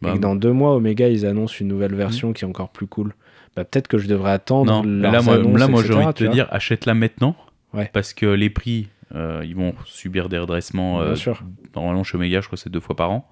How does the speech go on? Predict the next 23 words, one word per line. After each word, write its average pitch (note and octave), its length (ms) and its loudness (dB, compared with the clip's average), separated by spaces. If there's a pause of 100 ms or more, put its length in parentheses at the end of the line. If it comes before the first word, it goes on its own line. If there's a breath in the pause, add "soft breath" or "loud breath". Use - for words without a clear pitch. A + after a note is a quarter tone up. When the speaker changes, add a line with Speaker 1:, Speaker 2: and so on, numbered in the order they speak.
(160)
Speaker 1:
Ok. G#2+ 200 -8 (180)
Speaker 2:
Ça - 120 -6
peut - 180 0
aller G#2 200 2
à G2+ 60 4
la G2+ 120 2
baisse G2+ 220 0
parfois G2 460 -4
et F2+ 80 0
à E2+ 60 -2
la, E2+ 240 -4
à E2 40 -4
l'augmentation. F2 480 -4
Speaker 1:
Ouais. C#3+ 60 -6 (560 loud breath)
Speaker 2:
Mais F#2+ 100 0
là, A#2 220 4
là, A#2 160 4
en C3 60 2
fait, C3+ 160 0
j'ai A#2+ 60 0
envie G#2 140 0
de G#2 60 -10
dire A#2+ 320 -2